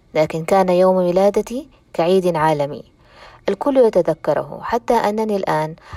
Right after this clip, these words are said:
أشعر بغرابة شديدة من أهمية أن أولد.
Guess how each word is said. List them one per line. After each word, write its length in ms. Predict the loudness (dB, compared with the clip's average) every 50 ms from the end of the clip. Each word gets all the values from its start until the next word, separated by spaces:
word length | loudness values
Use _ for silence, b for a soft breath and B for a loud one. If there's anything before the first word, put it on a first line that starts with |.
| B B
أشعر 300 | -4 -4 -2 -2 -2 2
بغرابة 680 | 2 4 4 4 4 4 4 2 0 -2 -6 -6 -10 -10
شديدة 560 | -8 -10 -10 -8 -10 -12 -10 -10 -12 -12 -12
من 160 | -10 -8 -6
أهمية 500 | -6 -6 -4 -4 -4 -4 -2 -2 -2 -2 -4
أن 160 | -6 -8 -6
أولد. 320 | -8 -8 -8 -8 -10 -14